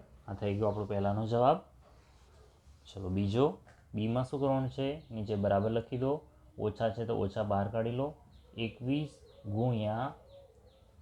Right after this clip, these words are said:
બત્રીસ. બરાબર? હવે શું કરવાનું? આનો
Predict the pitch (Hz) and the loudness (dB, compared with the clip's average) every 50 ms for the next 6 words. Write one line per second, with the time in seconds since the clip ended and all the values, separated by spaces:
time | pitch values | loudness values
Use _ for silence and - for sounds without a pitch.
0 | - - - - - - - - - - - - 104 101 98 - - - - 92 | -20 -20 -20 -20 -20 -20 -20 -20 -20 -20 -12 -4 -2 -2 -2 -2 -4 -8 -16 -16
1 | - - - 110 110 117 127 151 175 170 - - - - - - - - - - | -18 -16 -8 -2 0 2 2 2 2 0 -4 -10 -20 -20 -20 -20 -20 -20 -20 -20
2 | - - - - - - - - - - - - - - - - - - 107 113 | -20 -20 -20 -20 -20 -20 -20 -20 -20 -20 -20 -20 -20 -20 -20 -20 -8 -4 -2 -2
3 | 113 - 147 143 147 143 139 135 135 131 123 120 117 | -2 0 0 2 4 4 4 2 2 0 0 0 0